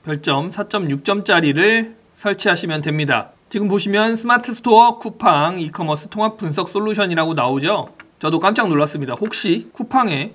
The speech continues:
리뷰도 무료로 크롤링 해주는 것은 아닌가 했는데 쿠팡은 검색이 안 되고요. 스마트 스토어만 되는 걸 확인을 했습니다.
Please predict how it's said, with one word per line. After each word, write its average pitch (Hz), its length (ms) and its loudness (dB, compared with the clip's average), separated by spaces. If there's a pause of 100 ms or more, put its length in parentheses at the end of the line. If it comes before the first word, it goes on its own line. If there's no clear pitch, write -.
리뷰도 165 640 0 (140)
무료로 170 720 2
크롤링 190 360 -2
해주는 190 280 -6
것은 156 240 -6
아닌가 131 460 -4
했는데 139 640 -4
쿠팡은 175 600 0
검색이 143 420 -4
안 120 160 -6
되고요. 135 520 -4
스마트 190 440 -8
스토어만 156 680 -2
되는 131 300 -8
걸 135 220 -2
확인을 151 320 -6
했습니다. 160 500 -4